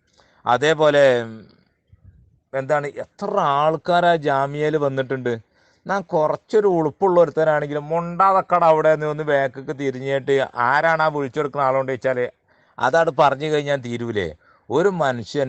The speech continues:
ശരിക്ക് സർക്കസിലെ ജോക്കറിനെ പോലെ ഒരു കോമാളിയായിട്ട്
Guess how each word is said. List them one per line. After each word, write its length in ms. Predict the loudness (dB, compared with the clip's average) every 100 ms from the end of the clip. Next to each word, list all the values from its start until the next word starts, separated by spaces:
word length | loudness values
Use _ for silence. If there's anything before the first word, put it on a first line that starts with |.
| -4
ശരിക്ക് 480 | -4 -4 -6 -6 -6 -6 -12 _ _
സർക്കസിലെ 720 | -2 0 0 -2 -4 -2 -2 -2 0
ജോക്കറിനെ 680 | 2 2 2 0 0 -4 -4
പോലെ 340 | -2 -2 -2 -4 -4
ഒരു 160 | -6 -6 -2
കോമാളിയായിട്ട് 1000 | 0 4 2 2 2 2 2 0 -2